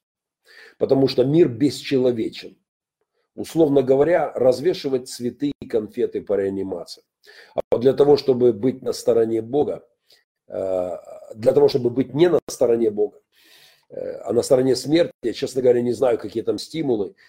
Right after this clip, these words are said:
ведь кроме самомнения решительно никаких. Но ведь я был великий обманщик, и самомнение это обернется полной потерей меры и вкуса». Я, я бы советовал прочитать вам этот замечательный текст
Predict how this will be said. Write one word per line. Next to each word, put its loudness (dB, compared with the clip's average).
ведь -14
кроме 4
самомнения -2
решительно -6
никаких. -8
Но -8
ведь -8
я 4
был 0
великий 0
обманщик, -2
и -16
самомнение -2
это 0
обернется -6
полной -4
потерей -6
меры -6
и -2
вкуса». -12
Я, 0
я 4
бы 4
советовал 2
прочитать -2
вам -2
этот -8
замечательный -4
текст -6